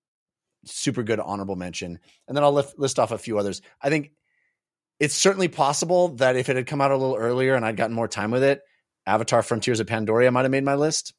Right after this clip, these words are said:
I really think highly of it. Uh, I just haven't played enough of it yet, and I'm still playing it now. So, um, I mean, I, that didn't stop me with Asgard's <laughs> Wrath two, but this one I feel like I really need to play more of it to, to know for sure. But it's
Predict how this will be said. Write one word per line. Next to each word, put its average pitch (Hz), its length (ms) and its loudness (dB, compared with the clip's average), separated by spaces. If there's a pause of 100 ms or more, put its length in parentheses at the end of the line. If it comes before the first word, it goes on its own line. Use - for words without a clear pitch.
(140)
I 101 80 2
really 104 580 0
think 120 220 -6 (120)
highly 107 320 0
of 117 100 4
it. 131 180 4 (340)
Uh, 90 200 2
I 101 80 -2
just 107 140 -4
haven't 131 180 0
played 110 160 2
enough 92 240 -2
of 73 100 -12
it 76 120 -10
yet, 71 220 -10 (100)
and 90 200 -8
I'm 90 180 -6
still 110 260 -2
playing 101 320 -2
it 101 180 -2 (380)
now. 90 480 -2
So, 85 420 -2
um, 80 380 -6 (460)
I 110 80 -8
mean, 123 100 0
I, 131 100 0
that 127 200 -2
didn't 156 160 -2
stop 139 240 0
me 139 80 -6
with 127 140 0
Asgard's 131 560 -2
<laughs> - 0 -
Wrath 170 300 -2
two, 160 240 2
but 127 260 2 (240)
this 165 200 4
one 151 160 2
I 131 80 2
feel 139 240 2
like 120 220 2
I 117 80 0
really 123 280 2
need 120 140 -2
to 107 60 -6
play 110 180 -4
more 107 220 -2
of 101 80 -4
it 101 120 -6
to, 98 120 -10 (100)
to 107 100 -8
know 104 160 -4
for 101 160 -10
sure. 104 300 -6
But 92 240 -6 (340)
it's - 440 -2